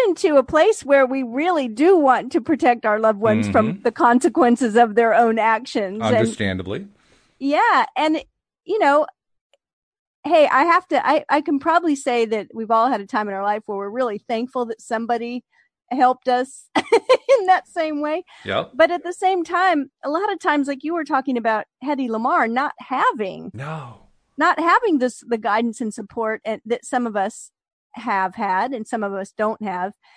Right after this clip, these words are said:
Speaker 1: And I think it's the times that we don't have it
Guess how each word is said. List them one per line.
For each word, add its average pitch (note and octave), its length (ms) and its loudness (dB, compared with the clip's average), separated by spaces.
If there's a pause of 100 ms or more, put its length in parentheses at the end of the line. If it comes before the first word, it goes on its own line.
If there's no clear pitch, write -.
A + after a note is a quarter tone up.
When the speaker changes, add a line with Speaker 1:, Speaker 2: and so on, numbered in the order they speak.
(440)
Speaker 1:
And A#3+ 320 0 (2250)
I C#4 120 2
think D#4+ 260 -2
it's - 320 -10 (180)
the B3+ 120 -6
times C#4 420 2
that C4+ 140 -2
we B3 120 -2
don't A3 360 0
have B3+ 340 0
it E3+ 200 -4